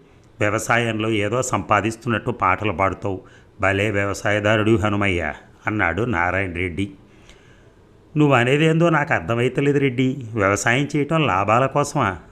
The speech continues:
మనం తినే గింజలు పండించుకుంటానికి, లోకానికి అన్నం అందించడానికి, ఆ బియ్యం ఆరోగ్యానికి మంచివి."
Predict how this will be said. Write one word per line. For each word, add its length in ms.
మనం 260
తినే 340
గింజలు 420
పండించుకుంటానికి, 1080
లోకానికి 640
అన్నం 300
అందించడానికి, 800
ఆ 160
బియ్యం 360
ఆరోగ్యానికి 720
మంచివి." 500